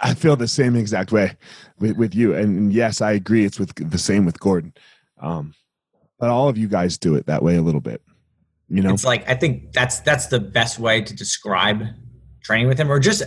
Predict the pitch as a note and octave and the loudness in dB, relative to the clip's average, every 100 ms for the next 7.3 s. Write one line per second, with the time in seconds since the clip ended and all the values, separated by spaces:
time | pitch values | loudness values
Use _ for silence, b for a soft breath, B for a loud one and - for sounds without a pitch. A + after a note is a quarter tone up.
0 | C3+ D3+ C3+ C3+ - C#3 - F3 D#3 B2 | 0 2 2 0 0 -2 0 2 2 0
1 | G#2 A#2 A2+ A2 G#2+ C3 A#2 A#2 G#2+ A2+ | 0 -2 -2 0 2 2 2 -2 -2 -2
2 | A#2+ B2 A#2+ G#2 G#2+ - A2 G#2+ G#2 - | 2 2 0 -4 -4 -2 0 0 -2 -2
3 | A2 G#2+ G2 F#2+ - G#2 G2 G2+ F#2+ F#2 | 0 0 0 -2 -2 -2 0 0 0 -2
4 | - G2+ G#2+ A2+ A#2+ B2+ C3 C3 - B | -2 -2 -2 -2 -2 0 0 -4 -10 B
5 | B B B A#2+ - C3+ - - - C#3+ | B B B -2 2 0 0 -6 -6 0
6 | E3+ E3 D#3+ C3+ C3 C#3 B2 A2+ A2 - | 0 0 0 0 0 0 0 -2 -6 -2
7 | G#2+ G2 | 0 2